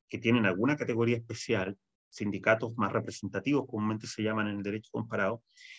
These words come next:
negocian para todos los trabajadores de un rubro o un sector, estén o no afiliados a los sindicatos. ¿Entiendes? Entonces, por ejemplo, el sindicato,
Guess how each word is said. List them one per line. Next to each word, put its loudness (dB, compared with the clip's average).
negocian 8
para 6
todos 6
los -2
trabajadores 4
de 12
un 10
rubro 6
o 4
un 2
sector, 2
estén 2
o 4
no 4
afiliados -4
a -10
los -8
sindicatos. -10
¿Entiendes? 2
Entonces, 6
por -4
ejemplo, 0
el -6
sindicato, 4